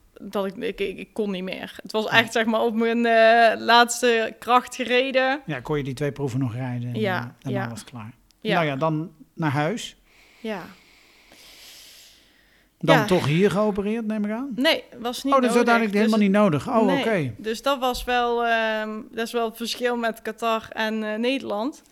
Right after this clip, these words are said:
Speaker 1: Ja, je, mijn vriend mocht ook niet bij mij komen. Het is daar heel erg, eh, man
Speaker 2: Ja,
Speaker 1: en vrouw is daar
Speaker 2: traditioneel,
Speaker 1: gescheiden.
Speaker 2: ja, of nou
Speaker 1: Ja.
Speaker 2: ja, traditioneel, eh,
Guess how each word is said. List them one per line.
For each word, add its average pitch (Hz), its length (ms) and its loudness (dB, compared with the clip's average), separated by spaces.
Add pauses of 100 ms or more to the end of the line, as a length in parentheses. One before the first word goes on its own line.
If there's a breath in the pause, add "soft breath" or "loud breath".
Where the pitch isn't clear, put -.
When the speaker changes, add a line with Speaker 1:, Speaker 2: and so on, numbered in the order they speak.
(520 soft breath)
Speaker 1:
Ja, 202 220 2
je, 202 180 0
mijn 202 220 -2
vriend 226 220 -6
mocht 220 260 -8
ook 233 100 -4
niet 233 180 -2
bij 214 220 2
mij 220 200 -2
komen. 208 440 -2
Het 202 200 -6
is 208 120 -12
daar 196 140 -4
heel 208 260 -6
erg, 196 240 -4 (100)
eh, 196 260 -8
man 202 200 -6
Speaker 2:
Ja, - 80 -8
Speaker 1:
en 190 100 -6
vrouw 190 240 -6
is 190 140 -10
daar 185 120 -6
Speaker 2:
traditioneel, 196 360 -6
Speaker 1:
gescheiden. 254 420 -4
Speaker 2:
ja, 139 60 -12
of - 80 -14
nou 247 120 -8
Speaker 1:
Ja. 247 60 -4
Speaker 2:
ja, 120 80 -8
traditioneel, 123 680 -12
eh, 117 60 -16